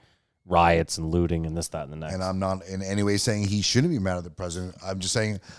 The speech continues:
Speaker 2: I can clearly see someone, uh, disagree with them or have different points of view and it, it, it not be an issue. Because of our discussion last week, I took a, an American, you know those political compasses?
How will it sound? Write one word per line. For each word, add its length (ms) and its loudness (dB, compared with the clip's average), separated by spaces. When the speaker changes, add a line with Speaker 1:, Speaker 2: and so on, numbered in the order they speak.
Speaker 2:
I 120 0
can 180 0
clearly 340 4
see 200 0
someone, 500 2
uh, 560 -4
disagree 420 2
with 100 4
them 320 8
or 180 2
have 160 0
different 240 4
points 220 4
of 80 0
view 400 6
and 120 0
it, 120 -2
it, 120 -8
it 60 -6
not 280 -4
be 100 -8
an 80 -4
issue. 320 -4
Because 500 4
of 320 2
our 200 2
discussion 440 0
last 180 4
week, 100 -4
I 100 -4
took 380 -6
a, 240 -8
an 80 -6
American, 840 2
you 80 -6
know 80 4
those 160 6
political 480 2
compasses? 800 -4